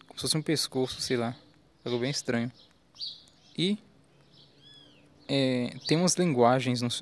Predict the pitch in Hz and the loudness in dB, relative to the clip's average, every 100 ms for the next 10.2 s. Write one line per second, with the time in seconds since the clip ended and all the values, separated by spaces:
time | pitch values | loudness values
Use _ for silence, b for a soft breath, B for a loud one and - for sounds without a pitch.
0 | - 131 - 117 127 120 123 113 127 143 | -8 -6 -4 -2 -2 -2 -2 -2 0 0
1 | 131 - - - - - - - - - | 0 -4 -8 -16 -20 -20 -20 -20 -20 -20
2 | - - - 131 143 165 165 165 160 156 | -20 -20 -4 0 2 0 2 2 2 2
3 | 151 151 135 131 131 131 135 135 131 131 | 2 0 2 2 2 0 -2 0 0 4
4 | 120 131 - - 131 131 123 120 120 - | 4 4 0 -4 -4 -2 0 2 4 4
5 | 127 117 135 160 139 131 - 131 127 B | 2 2 2 2 2 2 0 -4 -4 B
6 | B - - 127 156 139 120 131 123 143 | B -8 0 2 2 2 2 0 -4 -6
7 | - - - - _ _ _ _ _ - | -14 -20 -20 -20 _ _ _ _ _ -20
8 | - - - - 131 135 135 135 - - | -20 -16 -6 0 0 0 2 0 -2 -6
9 | - 143 147 - - 156 175 - 147 143 | -2 0 0 0 0 0 0 0 -2 -4
10 | - | -6